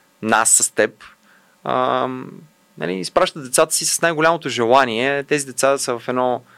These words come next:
спокойно, нали, добро място, на едно спокойно добро място, където всъщност да се развиват и, и да учат. А вече как ще учат и как ще постигат тези цели, а, това е вече в полезрението, според мен, и в, а, правомощите на учителя по някакъв начин да определи,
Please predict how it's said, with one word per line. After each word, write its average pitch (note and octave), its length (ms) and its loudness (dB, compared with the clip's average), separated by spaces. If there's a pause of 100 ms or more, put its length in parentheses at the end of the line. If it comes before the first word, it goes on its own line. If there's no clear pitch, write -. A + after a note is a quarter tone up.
(200)
спокойно, C#3 840 0 (200)
нали, G#2 360 -6 (520)
добро B2 340 4
място, G#2+ 380 0
на A#2+ 100 0
едно A2+ 140 -2
спокойно B2 340 0
добро A2 240 0
място, G#2+ 280 -4
където D#3 320 -2
всъщност E3 400 -10
да E3+ 220 -2 (260)
се E3 180 0
развиват C3+ 420 -2
и, A#2 360 -8
и A#2 120 -10
да A#2 120 -2
учат. C#3 360 -4
А - 40 -2
вече A2+ 220 -2
как - 220 -2
ще - 160 -6
учат G#2+ 280 -6
и - 20 -20
как A2 120 2
ще - 120 -14
постигат - 460 -4
тези G#2 240 -2
цели, G2 440 -4 (520)
а, A#2 240 0
това C#3 240 4
е B2+ 40 6
вече A#2 240 0
в C3+ 140 -6 (220)
полезрението, B2 480 0
според - 300 -4
мен, A#2 160 0
и B2+ 140 -4
в, A2 180 -2 (120)
а, G2+ 280 0 (380)
правомощите A#2+ 540 0
на A2+ 80 -2
учителя A#2+ 400 -2
по - 120 -8
някакъв F#2+ 280 -4
начин F#2+ 280 -6
да G2+ 80 -4
определи, F#2+ 520 -4